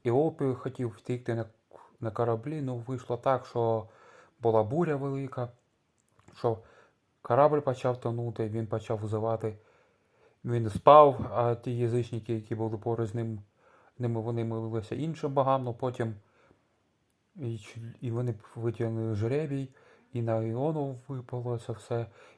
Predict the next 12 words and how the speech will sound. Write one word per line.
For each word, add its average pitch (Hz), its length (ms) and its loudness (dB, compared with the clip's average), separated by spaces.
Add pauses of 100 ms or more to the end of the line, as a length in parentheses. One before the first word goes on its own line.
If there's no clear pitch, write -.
І - 20 -6
вони 123 180 -2
почали 120 360 -2
язичники 120 520 -4
питати, 117 400 -2
ч-, - 220 -18 (880)
що, 120 320 -8
чи 107 200 -10
за 107 140 -2
чого 131 420 -2
ти 123 120 -2
так, 120 320 -2